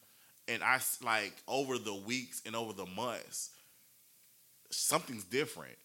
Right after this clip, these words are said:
and it's not a good different. It's like, uh, she don't have to say nothing. She can still be like, "Yo, everything's cool, everything's good." But if I see something,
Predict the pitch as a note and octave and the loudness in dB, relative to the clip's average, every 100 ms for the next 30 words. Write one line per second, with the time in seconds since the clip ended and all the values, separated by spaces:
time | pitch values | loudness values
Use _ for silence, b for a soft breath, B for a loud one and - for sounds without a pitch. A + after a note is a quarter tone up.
0 | - G2+ A2 C3+ A2+ G2 C3+ B2+ G2 F2 | -10 -4 2 4 4 2 4 4 2 -4
1 | - D2+ G2 A2 A2+ G#2 G#2+ F#2+ F2+ E2 | -4 -6 -4 2 4 4 0 0 -2 -4
2 | b b - B3+ C4 F3 C#3 D3+ C#3+ A2 | b b -2 2 2 4 4 4 4 2
3 | F#3 F3 E3+ E3 D#3+ D#3+ G3+ A3+ G#3 G#3+ | 0 0 2 2 4 4 4 0 -2 -2
4 | G3+ G3+ - F#3 F3+ F3 E3+ D#3+ E3 E3+ | -4 -4 -6 -6 -6 -6 -8 -8 -2 2
5 | D#3+ B B B B2+ B2 C#3 E3+ D#3+ - | 0 B B B 2 4 8 8 8 4
6 | F3 G3 F#3 - C3+ A2+ A#2 G#2 F#2+ | 2 0 2 4 2 0 0 0 -2